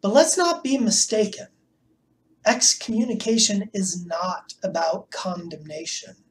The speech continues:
It's about providing an opportunity for conversion when fraternal correction, as Jesus described it, hasn't worked. It is a work of mercy,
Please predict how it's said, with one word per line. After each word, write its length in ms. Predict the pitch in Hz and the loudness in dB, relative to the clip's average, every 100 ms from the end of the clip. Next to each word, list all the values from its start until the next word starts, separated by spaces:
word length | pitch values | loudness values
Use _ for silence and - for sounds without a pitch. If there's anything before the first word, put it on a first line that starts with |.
| _ _ _ _ _ _ _ _ _ | _ _ _ _ _ _ _ _ _
It's 140 | 202 190 | -2 2
about 320 | 208 233 233 | 6 4 2
providing 760 | 220 196 190 214 294 311 269 220 | -2 0 4 6 6 6 2 0
an 180 | 190 - | -2 0
opportunity 1160 | 208 220 214 - - 285 277 208 - 113 110 _ _ _ _ _ _ _ | 0 0 -4 -4 -2 0 0 -2 -6 -14 -18 _ _ _ _ _ _ _
for 160 | - 220 | -4 -4
conversion 960 | 220 202 185 214 269 233 170 160 156 180 | 2 2 2 2 2 2 -2 -4 -8 0
when 420 | 190 175 175 - | 2 0 -6 -12
fraternal 560 | - 185 190 226 202 | -12 -6 0 2 2
correction, 640 | - 190 202 190 - 160 156 | 2 4 4 4 -2 -2 -10
as 280 | 156 - - | -8 -8 -6
Jesus 500 | - 196 143 147 - | -2 -2 -2 -2 -4
described 680 | - - - 208 233 190 | -2 -2 2 2 2 0
it, 220 | - - _ _ | -6 -12 _ _
hasn't 480 | - 220 220 196 - | 0 2 4 2 -4
worked. 640 | 175 185 - - _ - _ _ _ _ _ _ _ _ _ _ _ _ _ _ _ _ _ | -2 -2 -2 -10 _ -20 _ _ _ _ _ _ _ _ _ _ _ _ _ _ _ _ _
It 140 | 233 233 | 0 2
is 160 | 208 | 4
a 100 | 202 | 2
work 320 | 190 247 262 | 4 4 4
of 180 | 220 - | 0 2
mercy, 560 | 190 233 254 - - | 2 2 2 0 -2